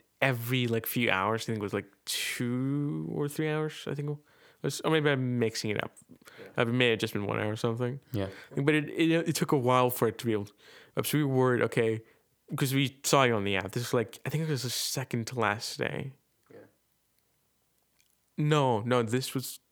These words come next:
Speaker 1: was, yeah, I think it was the second to last day.
Speaker 2: Hmm.
Speaker 1: It, it's something, it was relatively close to the end. Oh, it was when the, it was the day when you were having trouble figuring out the, like, the ferry you need to take, 'cause you,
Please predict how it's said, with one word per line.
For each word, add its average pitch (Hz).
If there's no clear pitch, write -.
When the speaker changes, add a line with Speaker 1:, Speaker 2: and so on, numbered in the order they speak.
Speaker 1:
was, 165
yeah, 143
I 143
think 147
it 131
was 127
the -
second 113
to -
last 95
day. -
Speaker 2:
Hmm. 104
Speaker 1:
It, -
it's -
something, 117
it 156
was 143
relatively 147
close -
to -
the 104
end. -
Oh, 180
it 170
was 143
when 147
the, 117
it -
was 135
the 127
day 131
when 117
you 110
were 107
having 113
trouble 107
figuring -
out 104
the, 107
like, 117
the 120
ferry 107
you 98
need -
to -
take, -
'cause 117
you, 117